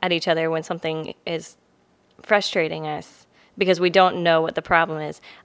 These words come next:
I feel like now we're starting to be aware of trendy problems, but there are still some that you're just like,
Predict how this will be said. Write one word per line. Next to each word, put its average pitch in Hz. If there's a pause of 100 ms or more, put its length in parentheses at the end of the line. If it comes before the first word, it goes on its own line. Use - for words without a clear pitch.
I 185
feel 208
like 190
now 180
we're 180
starting 160
to 160
be 156
aware 220
of 180 (680)
trendy 156
problems, 156 (840)
but - (260)
there 208
are 190
still 233
some 214
that -
you're 185
just 185
like, 175